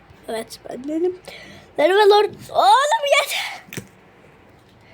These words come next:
Yes, gençler. Şu Larva Lord'u alacağım.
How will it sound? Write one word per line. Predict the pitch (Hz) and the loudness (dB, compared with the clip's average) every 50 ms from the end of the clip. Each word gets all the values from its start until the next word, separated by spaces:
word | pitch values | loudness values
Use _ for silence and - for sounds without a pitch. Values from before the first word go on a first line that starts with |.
| - - _ _ _ _ _ _ _ _ _ _ - | -20 -20 _ _ _ _ _ _ _ _ _ _ -6
Yes, | 311 359 403 427 381 - - - | -2 0 0 0 -2 -4 -6 -2
gençler. | - 370 349 311 - - - - - - - - - - - _ _ - - - - - - - - - - | 0 2 2 2 0 -2 -4 -2 -2 -2 -2 -4 -12 -14 -18 _ _ -20 -20 -20 -20 -20 -20 -20 -20 -16 -10
Şu | - - - 403 | -6 -4 -2 0
Larva | 453 453 427 415 440 427 427 415 403 370 392 | 2 2 4 4 4 2 4 4 4 4 4
Lord'u | 381 381 381 359 370 370 359 | 4 4 2 2 2 2 2
alacağım. | 330 294 254 233 220 220 240 233 330 | 2 0 0 -4 -8 -8 -8 -10 -12